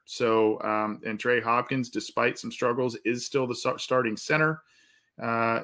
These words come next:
you know, y-, you've got some, some other things. You see Samaje Perine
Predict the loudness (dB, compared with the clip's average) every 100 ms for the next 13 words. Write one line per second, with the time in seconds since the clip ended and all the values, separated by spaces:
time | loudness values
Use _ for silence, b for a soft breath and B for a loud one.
0 | -4 -4 -2 -2 -6 -14 -14 -14 -18 -20
1 | _ _ -20 -16 -10 -4 2 2 2 -2
2 | -4 -6 -10 -8 -6 -2 2 6 8 6
3 | 4 -4 _ _ _ _ 0 2 2 0
4 | 0 0 4 4 6 4 4 4 6 6
5 | 6 4 0